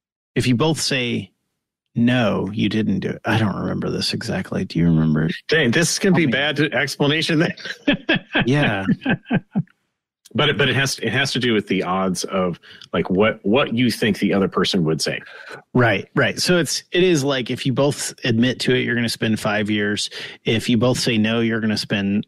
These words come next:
Speaker 1: seven years. I don't know. And if one of you says yes and the other one says no, the person who says, who,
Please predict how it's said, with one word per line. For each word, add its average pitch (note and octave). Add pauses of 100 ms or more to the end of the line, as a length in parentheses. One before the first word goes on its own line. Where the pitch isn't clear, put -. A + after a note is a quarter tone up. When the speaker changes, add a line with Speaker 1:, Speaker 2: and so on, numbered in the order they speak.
(120)
Speaker 1:
seven G2+
years. G2
I G#2
don't G2
know. G2
And B2
if A2+
one B2
of A#2+
you A#2
says G#2+
yes G#2+
and G#2+
the G2+
other G2+
one G2
says G#2
no, F#2+ (560)
the B2+
person G#2+
who G#2
says, F#2+ (1400)
who, G#2+